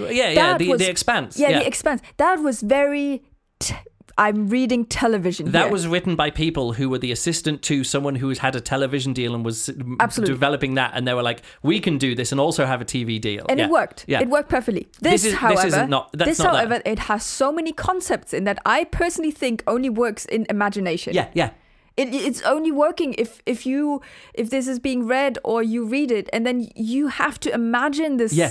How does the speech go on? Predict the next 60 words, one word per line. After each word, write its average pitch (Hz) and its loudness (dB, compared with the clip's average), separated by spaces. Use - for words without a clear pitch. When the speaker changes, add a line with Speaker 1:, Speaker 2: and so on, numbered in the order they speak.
Speaker 1:
Uh, - -12
Speaker 2:
happening. 214 0
Speaker 1:
and 190 2
that's 220 -2
what 208 0
I - -4
think 214 -2
is, 160 -4
is 165 -2
that's 175 -2
what, - -4
uh, - -8
stands 165 0
out 165 0
about 135 0
his 135 -2
writing 147 -2
compared 135 -4
to 123 -4
a 135 0
lot 135 2
of, 131 -2
again, 117 -2
uh, 143 0
there's 160 0
no 165 2
way 156 0
I 147 2
would, 147 0
even 170 0
if 165 -2
it's 147 -10
got - -4
some 151 -2
of 131 -8
the 131 -4
same 135 -2
traits 165 -2
of 143 -4
that, 104 -4
it 151 -4
doesn't 151 -2
have 139 -4
the 139 -4
same 139 -2
things 147 -2
as, 127 -6
what 254 0
were 254 0
the 240 -2
books 233 -2
I 196 0
was 175 -2
reading 175 -2
before 196 -2
where 165 0
I 143 2
was 143 -4
like, - -2
Hey, 233 0